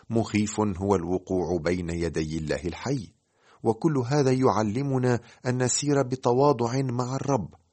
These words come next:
وأن نسلك بحرص وأمانة حسب المركز السامي والمقدس الذي وصلنا إليه.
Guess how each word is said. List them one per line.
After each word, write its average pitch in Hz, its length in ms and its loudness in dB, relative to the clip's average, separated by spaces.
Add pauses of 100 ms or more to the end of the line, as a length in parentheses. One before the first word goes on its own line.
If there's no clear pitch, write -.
(120)
وأن 90 380 0
نسلك 92 400 -4
بحرص 82 600 -2
وأمانة 98 840 -2 (280)
حسب 143 460 -2
المركز 104 640 -2
السامي 95 720 0
والمقدس 120 1040 -2 (220)
الذي 87 300 0
وصلنا 71 460 -2
إليه. 143 520 -4